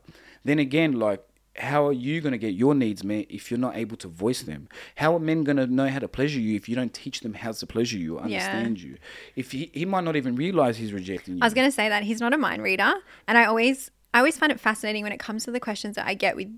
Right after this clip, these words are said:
Speaker 2: for you and for our episodes. A lot of the time, it's just about, like, talking and communicating, because people aren't gonna just know exactly how you feel
Speaker 1: No.
Speaker 2: or know that every time he says no, that she's feeling shut down and then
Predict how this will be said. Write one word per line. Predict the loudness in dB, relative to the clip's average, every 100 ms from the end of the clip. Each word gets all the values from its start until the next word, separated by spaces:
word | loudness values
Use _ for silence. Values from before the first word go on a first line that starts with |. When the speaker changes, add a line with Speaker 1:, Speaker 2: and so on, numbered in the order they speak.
| -8
Speaker 2:
for | -6
you | -2 0 2
and | 0
for | 2
our | 2 2
episodes. | -2 0 0 -2 -8 -18 -2
A | 2
lot | 4 4
of |
the | 0
time, | 2 2 2
it's |
just | -2 0
about, | 0 0
like, | -6 -8 -20 _
talking | -4 -4 -4 -6 -6
and | -8
communicating, | -6 -8 -4 -4 -4 -6 -8 -14 -20 -14 0
because | 4 6 4 -2 -6
people | 0 4 8
aren't | 8 8
gonna | 4 2
just | 0
know | 0 2 4 4 0 -6 _ -10
exactly | -6 0 0 0 -2
how | 0 0
you | 0 2
feel | 6 8 6 6
Speaker 1:
No. | 4
Speaker 2:
or | 2
know | 4 4 4 8
that | 8 8 2 -18 _
every | 0 0
time | 0 -2
he |
says | -2 -4 -2
no, | 0 0 -2
that | -4 -6
she's | -4 -6 -8 -20
feeling | -8 -6 -6
shut | -6 -8 -4
down | -2 -2 -2
and | -2
then | -4 -6